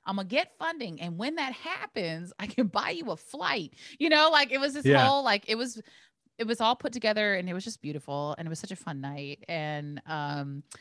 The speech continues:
Speaker 1: and that was pretty much the first time I'd seen so many community members in
Speaker 2: Yeah.
Speaker 1: a year and then some.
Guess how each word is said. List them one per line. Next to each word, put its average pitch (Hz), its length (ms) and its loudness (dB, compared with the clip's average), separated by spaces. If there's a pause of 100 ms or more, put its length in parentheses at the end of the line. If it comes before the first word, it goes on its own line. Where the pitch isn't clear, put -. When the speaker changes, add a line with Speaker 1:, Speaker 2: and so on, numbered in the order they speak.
(220)
Speaker 1:
and 214 140 2
that 220 140 8
was 254 140 2
pretty 330 200 -2
much 285 220 0
the 233 80 -2
first 226 200 -2
time 247 120 -2
I'd 196 160 -2
seen 202 260 -4
so 180 380 0
many 180 240 -2
community 170 280 -4
members 139 560 -8
in 147 300 -6
Speaker 2:
Yeah. 120 560 -2
Speaker 1:
a - 20 -18
year 180 220 0
and 156 160 0
then 160 160 -2
some. 143 320 -8